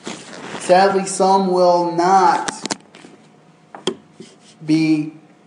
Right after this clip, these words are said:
in the beloved because they choose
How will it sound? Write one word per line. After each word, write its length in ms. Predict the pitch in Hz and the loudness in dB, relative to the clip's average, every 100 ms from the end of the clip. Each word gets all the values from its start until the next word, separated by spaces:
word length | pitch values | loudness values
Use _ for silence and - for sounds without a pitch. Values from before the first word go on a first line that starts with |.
| - | -6
in 200 | 165 160 | -4 -2
the 60 | 147 | -4
beloved 540 | 143 143 143 131 117 - _ _ _ _ _ _ _ _ _ _ _ _ _ _ _ _ _ _ _ - | -4 -4 -6 -8 -14 -18 _ _ _ _ _ _ _ _ _ _ _ _ _ _ _ _ _ _ _ -20
because 440 | 127 156 156 147 | -2 0 2 0
they 200 | 147 151 | -2 -2
choose 720 | 147 - 165 160 151 143 - | -4 -2 0 2 0 -2 -8